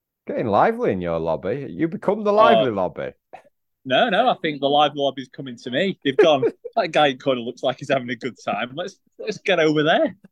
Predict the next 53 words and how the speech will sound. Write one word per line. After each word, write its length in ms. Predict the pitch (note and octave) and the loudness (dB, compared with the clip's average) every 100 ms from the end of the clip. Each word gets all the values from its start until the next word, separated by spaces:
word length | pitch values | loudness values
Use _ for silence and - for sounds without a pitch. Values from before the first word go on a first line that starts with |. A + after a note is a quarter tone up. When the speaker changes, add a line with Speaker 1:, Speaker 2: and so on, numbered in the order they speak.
| _ _ _ - - _ _ _ _ A#2 | _ _ _ -20 -20 _ _ _ _ -18
Speaker 1:
Oh, 320 | A2 G#2+ F#2+ | -16 -16 -18
it's 120 | - | -2
raining 380 | G2 G#2+ F#3 F2 | 2 4 4 2
here. 200 | D2+ F2+ | -2 -2
I 20 | |
don't 100 | A#2+ | 0
know 20 | B2+ | 0
what 120 | G#2+ | -2
it's 120 | - | -2
like 300 | A2+ G2+ - | -2 -2 -4
in 140 | F#2 | -10
Brum. 340 | F2 F#2+ G#2 D#2 | -4 -2 -2 -4
Absolutely 340 | - - - | -10 -12 -14
pouring 320 | - G2 E3+ A#2+ | -6 -4 -2 -6
it 120 | C2 | -10
down. 260 | C#2 C#2+ - _ _ _ _ - | -12 -14 -18 _ _ _ _ -20
Speaker 2:
It's 100 | - | -8
been 240 | B2 A2 | -6 -4
all 120 | G2+ | -4
right, 200 | G#2 A2 - | -2 -4 -6
I 40 | - | -16
think. 140 | G#2+ G#2+ | -18 -18
Let's 140 | _ | _
have 100 | A2 | -20
a 40 | |
look 120 | G#2+ - A2+ | -20 -16 -16
out 120 | A2+ | -16
this 80 | _ | _
window 300 | A#2 A2+ A2 | -20 -18 -18
here. 180 | A2+ A#2 A#2+ _ _ _ _ _ - | -18 -20 _ _ _ _ _ _ -14
I 40 | |
think 140 | B3 C3+ | -14 -12
it's 100 | C3 | -6
all 80 | |
right. 220 | B2+ F#3 F#3 _ _ _ _ _ _ _ - G3+ | -4 -4 -6 _ _ _ _ _ _ _ -16 -12
Speaker 1:
Look 200 | G#2 - | -12 -8
at 60 | B2 | -4
you. 80 | C#3 | -2
Speaker 2:
I 20 | |
think 120 | F3 C#3+ | 0 0
I'm 80 | |
gonna 260 | C#3 C#3+ C#3 - | 0 2 0 0
Speaker 1:
<laughs> 80 | - | -6
You 80 | - | -4
gotta 180 | - F3+ | 2 4
Speaker 2:
when, 100 | E3+ | 8
Speaker 1:
do 160 | F3+ | 6
some 100 | E3+ | 6
Speaker 2:
when, 120 | F3 F3 | 2 4
when, 220 | F3+ G3 | 4 4
Speaker 1:
sunbathing. 460 | F#3+ D#3+ C#3 A2 - - _ - - _ _ | 4 4 0 -2 -4 -18 _ -16 -16 _ _
Speaker 2:
when 200 | D#3+ F3+ | -2 0
we, 160 | F#3 | 0